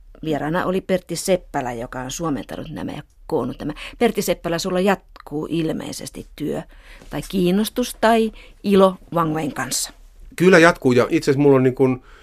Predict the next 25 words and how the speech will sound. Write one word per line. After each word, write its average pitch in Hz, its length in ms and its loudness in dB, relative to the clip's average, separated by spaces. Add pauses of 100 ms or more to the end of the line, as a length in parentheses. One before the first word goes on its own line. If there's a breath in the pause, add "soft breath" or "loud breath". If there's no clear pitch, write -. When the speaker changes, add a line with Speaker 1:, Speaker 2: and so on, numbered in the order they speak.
(140 soft breath)
Speaker 2:
seuraava, 135 520 4 (280)
tota, 123 240 -2
tämmönen 123 340 0
isompi 135 280 -2
käännöshanke 113 540 0
on 101 240 0
kiinalaisen 120 440 2
erakkorunouden 101 640 0
antologia, 92 400 -2
aika 123 160 2
laaja 90 320 2
antologia, 67 460 -12 (880)
parin 143 200 12
tuhannen 90 240 0
vuoden 78 220 -12
ajalta. 73 320 -16 (1000 loud breath)
Että 113 200 0
tätä 123 240 4
samantyyppistä 151 960 2 (280 loud breath)
ai-, 131 460 -4
niin 131 160 -2
kuin 123 280 -4
aihepiiriä, 110 640 -4
niin 98 120 -6
tota, 98 400 -6